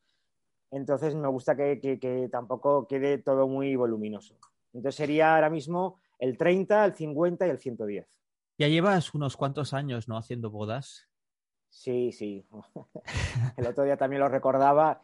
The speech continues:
Speaker 1: y mira que me veo joven y tal, pero claro, aún, aún son años. O sea, yo creo que llevo,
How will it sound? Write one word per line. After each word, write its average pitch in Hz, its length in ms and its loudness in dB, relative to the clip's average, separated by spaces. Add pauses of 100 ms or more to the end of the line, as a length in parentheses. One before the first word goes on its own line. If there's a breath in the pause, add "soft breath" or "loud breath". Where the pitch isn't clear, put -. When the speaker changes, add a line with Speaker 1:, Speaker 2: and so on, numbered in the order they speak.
Speaker 1:
y 120 80 -8
mira 139 220 2
que 156 80 0
me 147 100 0
veo 135 160 2
joven 160 360 4
y 139 80 -4
tal, 156 260 2
pero 131 440 4
claro, 151 240 4
aún, 135 460 0
aún 131 180 -6
son 151 200 -4
años. 147 340 -6
O 117 60 -6
sea, 113 40 -2
yo 117 120 -2
creo 135 200 0
que 147 120 -2
llevo, 151 580 4